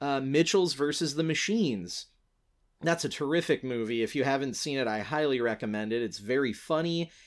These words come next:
Uh, it has really great action sequences to it, and it's just gorgeous animation, which, uh,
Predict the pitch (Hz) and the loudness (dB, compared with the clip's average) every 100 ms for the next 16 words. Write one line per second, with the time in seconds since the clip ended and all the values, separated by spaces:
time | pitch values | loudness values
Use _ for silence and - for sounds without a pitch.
0 | - _ 131 120 123 131 107 127 240 185 | -20 _ -2 0 2 2 2 2 4 4
1 | 143 165 - 214 113 - 202 196 214 202 | 2 2 0 -2 0 0 0 0 -2 0
2 | 214 208 214 202 - 208 220 220 - 151 | 2 2 0 0 4 8 8 8 4 -2
3 | 156 147 - - - - - 208 180 - | 0 0 -2 -10 -16 -14 -2 0 0 -2
4 | - - 214 190 117 104 - - - 156 | -8 0 2 2 0 -4 -4 -6 -4 -2
5 | 131 131 123 110 - 82 80 - _ _ | -2 0 0 0 -4 -6 -10 -14 _ _
6 | - 151 160 - - - | 0 6 6 6 -2 -4